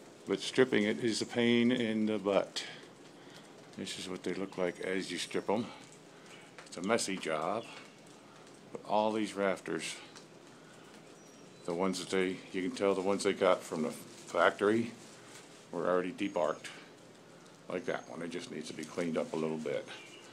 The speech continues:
And that one. But these guys used from the woods.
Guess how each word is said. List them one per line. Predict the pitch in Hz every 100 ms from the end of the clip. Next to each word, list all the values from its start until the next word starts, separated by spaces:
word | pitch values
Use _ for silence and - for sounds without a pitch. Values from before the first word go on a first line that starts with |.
| - - - - - -
And | 101 98
that | -
one. | 60 - - - - - - - - - - - - - - -
But | 104 -
these | 107 104
guys | 98 92 92 101
used | 95 95 90 - - - - - - - - - - - - - - - - - - - - - - - - - - - - - - -
from | 110
the | 104
woods. | 95 104 98 85 -